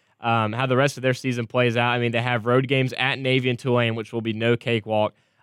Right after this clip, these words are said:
Um, and so far, they have one ranked matchup left at home against number twenty-three S M U, uh, as of right now. So,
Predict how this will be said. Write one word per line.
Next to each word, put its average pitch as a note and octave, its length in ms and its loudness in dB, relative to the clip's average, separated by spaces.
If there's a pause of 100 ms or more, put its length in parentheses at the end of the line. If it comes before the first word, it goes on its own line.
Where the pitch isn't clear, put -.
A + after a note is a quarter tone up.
Um, A2+ 440 0
and A#2 160 -8
so D3 180 2
far, C#3 260 2
they B2+ 100 4
have A#2 120 0
one C3+ 260 2
ranked B2+ 240 0
matchup A#2 340 -4
left A#2 240 0
at F#2+ 80 -8
home A#2 260 0
against G#2+ 260 -6
number A2 160 -6
twenty-three A2+ 520 -4
S A2 220 -2
M G#2 120 -10
U, G2+ 320 -6 (300)
uh, F#2+ 260 -4
as G#2 160 -2
of F#2+ 100 -12
right G2+ 160 -2
now. G2+ 220 -4
So, G#2 380 0